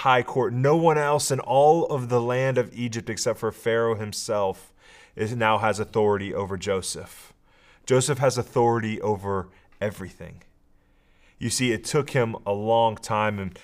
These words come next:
we're actually not even to the conclusion of this story where his brothers show up and the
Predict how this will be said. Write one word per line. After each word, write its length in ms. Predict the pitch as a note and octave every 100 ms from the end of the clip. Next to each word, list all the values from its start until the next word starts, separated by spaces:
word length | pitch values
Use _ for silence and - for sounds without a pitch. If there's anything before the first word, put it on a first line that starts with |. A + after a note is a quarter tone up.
| -
we're 120 | - A2
actually 280 | A#2 A2+
not 180 | A2 A2
even 160 | G#2 G2+
to 120 | A2
the 80 | G2+
conclusion 500 | G2+ F2+ A#2+ G#2+ G#2+
of 120 | F#2
this 140 | G2
story 420 | - A#2+ A#2 A2+ G#2
where 180 | G2+
his 140 | G2+ F2+
brothers 540 | G2 G#2+ G#2 G2+ -
show 380 | F2 - G#2+ G2+
up 300 | G2+ G#2+ G2+
and 280 | G2 F#2+ F#2
the 180 | F#2+